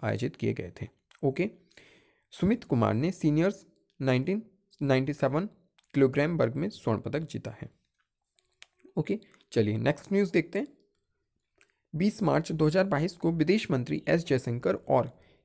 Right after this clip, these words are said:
किस देश के विदेश मंत्री अलेक्जेंडर सेलेनबर्ग ने दिल्ली के हैदराबाद हाउस में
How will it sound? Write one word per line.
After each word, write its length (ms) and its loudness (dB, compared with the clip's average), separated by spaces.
किस 220 0
देश 300 2
के 140 0
विदेश 380 2
मंत्री 380 -2
अलेक्जेंडर 580 2
सेलेनबर्ग 760 4
ने 140 4
दिल्ली 400 4
के 220 0
हैदराबाद 380 4
हाउस 360 0
में 180 0